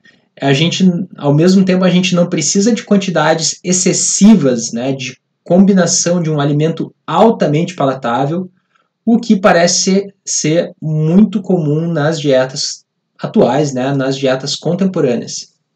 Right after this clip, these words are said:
Embora a ciência que liga a dependência de alimento e a drogas ainda seja muito jovem, ela tá dando os primeiros passos, e vocês estão conseguindo testemunhar isso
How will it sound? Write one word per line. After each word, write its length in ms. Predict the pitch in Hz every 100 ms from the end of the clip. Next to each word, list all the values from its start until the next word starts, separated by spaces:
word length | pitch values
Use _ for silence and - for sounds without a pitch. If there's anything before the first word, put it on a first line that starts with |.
| _ _ _ _ _ _ _ _ - _
Embora 360 | 151 151 147 196
a 40 |
ciência 800 | 220 196 180 190 190 - 131 - _ _ _ _ -
que 160 | -
liga 600 | 165 156 196 185 147 135
a 80 | 135
dependência 760 | 139 143 151 143 147 202 - 202
de 120 | 180
alimento 560 | 170 147 139 135 135
e 60 | 135
a 60 | 135
drogas 680 | 143 135 131 123 - - _ _ _ _
ainda 340 | 123 139 160 156
seja 260 | 165 151
muito 300 | 147 175 185
jovem, 440 | 135 135 202 185 139
ela 140 | 127
tá 140 | -
dando 240 | 135 143 147
os 120 | -
primeiros 440 | 143 143 139 135
passos, 680 | - 139 175 202 - - - _ _ - _ _
e 60 | 135
vocês 260 | 135 143 139
estão 240 | 143 143
conseguindo 420 | 147 139 143 139
testemunhar 800 | - 135 147 135 135 123 151 143
isso 500 | 135 139 - 131 120